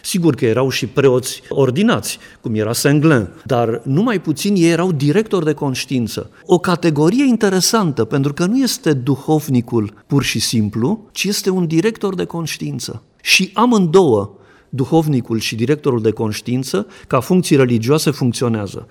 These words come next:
Deci Port Royal este o foarte interesantă inovație culturală. Faptul că ai asociat-o cu Rugul Aprins de la noi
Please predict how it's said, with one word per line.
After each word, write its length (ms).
Deci 160
Port 200
Royal 280
este 260
o 120
foarte 480
interesantă 800
inovație 540
culturală. 760
Faptul 320
că 240
ai 120
asociat-o 520
cu 140
Rugul 240
Aprins 360
de 100
la 140
noi 280